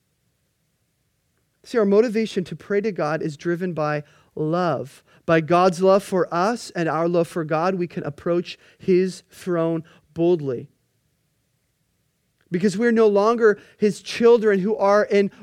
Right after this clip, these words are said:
rebellion, but we have entered into relationship with him because we are loved by the, the Father. First John three one says this, "See what kind of love the Father has given us,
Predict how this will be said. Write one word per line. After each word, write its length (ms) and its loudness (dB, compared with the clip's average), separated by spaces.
rebellion, 840 4
but 200 0
we 160 2
have 260 2
entered 440 0
into 440 -2
relationship 680 2
with 280 2
him 140 -2
because 300 -2
we 120 0
are 120 6
loved 580 4
by 580 4
the, 140 2
the 140 2
Father. 500 2
First 380 -2
John 320 2
three 360 -4
one 240 0
says 320 -2
this, 500 -4
"See 340 0
what 180 4
kind 580 2
of 260 2
love 340 4
the 80 -2
Father 460 2
has 360 0
given 380 2
us, 600 -8